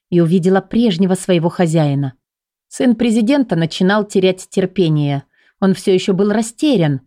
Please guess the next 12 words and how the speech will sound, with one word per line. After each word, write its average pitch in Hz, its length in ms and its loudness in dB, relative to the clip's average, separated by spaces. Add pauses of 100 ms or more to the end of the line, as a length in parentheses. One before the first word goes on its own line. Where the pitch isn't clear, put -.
(260)
не 170 160 2
знал, 170 420 0
как 185 280 -4
продолжить 180 560 0
разговор, 180 460 0
однако 190 500 0
взгляд 254 440 -2
из-под 240 320 -4
лобья 233 340 0
был 208 220 0
полон 208 440 0
раздражения. 175 920 -2